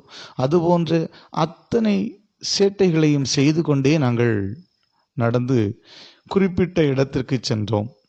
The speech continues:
ஒரு பெரிய அறை, முற்றிலும் குளிரூட்டப்பட்ட அறையாயிருந்தது. அங்கு பணியாட்கள் நிரம்பி இருந்தார்கள்.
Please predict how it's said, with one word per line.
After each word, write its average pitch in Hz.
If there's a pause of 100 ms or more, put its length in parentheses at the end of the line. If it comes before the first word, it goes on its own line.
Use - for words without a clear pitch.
(1160)
ஒரு 147
பெரிய 147 (240)
அறை, 123 (880)
முற்றிலும் 165 (680)
குளிரூட்டப்பட்ட 196
அறையாயிருந்தது. 117 (1120)
அங்கு 151
பணியாட்கள் 151
நிரம்பி 120
இருந்தார்கள். 104